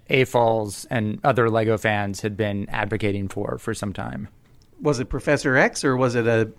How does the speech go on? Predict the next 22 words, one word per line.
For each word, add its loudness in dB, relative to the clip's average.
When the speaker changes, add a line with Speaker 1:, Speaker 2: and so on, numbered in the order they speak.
Speaker 2:
a -2
non-licensed 0
character? 0
Speaker 1:
It 4
was 2
a 4
non-licensed 2
character. 2
It 0
was -2
just -4
a, -2
a 6
scene 2
in 2
a 2
park 0
with 0
a 4
bunch 2
of -4
people, 0